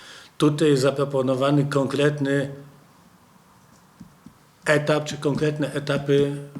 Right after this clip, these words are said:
w podejmowaniu działań. Począwszy od edukacji, uczenia segregacji, doprowadzenia do skutecznej segregacji poprzez recykling odpadu, poprzez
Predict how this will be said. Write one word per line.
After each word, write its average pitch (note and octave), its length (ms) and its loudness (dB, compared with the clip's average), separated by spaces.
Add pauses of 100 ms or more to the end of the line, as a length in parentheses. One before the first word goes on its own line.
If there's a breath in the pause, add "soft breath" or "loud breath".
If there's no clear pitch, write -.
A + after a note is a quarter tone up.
w - 100 -20
podejmowaniu C#3 840 0
działań. G#2 420 0 (600 loud breath)
Począwszy D3 640 0
od A#2 300 0
edukacji, C#3+ 1000 0 (560 soft breath)
uczenia C#3 480 2
segregacji, C3 840 0
doprowadzenia C3+ 600 0
do B2+ 140 0
skutecznej D3 560 0
segregacji C#3+ 720 0
poprzez B2 340 -4
recykling D3 580 -2 (460 loud breath)
odpadu, D3+ 680 0 (520 loud breath)
poprzez C#3 640 0